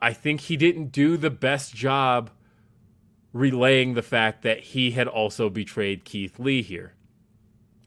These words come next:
Uh, I think he needed,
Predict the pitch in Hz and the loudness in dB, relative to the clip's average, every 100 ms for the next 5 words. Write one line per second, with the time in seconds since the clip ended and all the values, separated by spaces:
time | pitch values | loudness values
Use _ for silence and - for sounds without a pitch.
0 | - 113 101 98 95 98 101 107 _ _ | -10 -4 -2 0 -2 -4 -8 -12 _ _
1 | _ - 113 113 127 - 127 117 117 113 | _ -4 -2 0 -4 -2 -2 0 -2 0
2 | 113 104 | 0 -2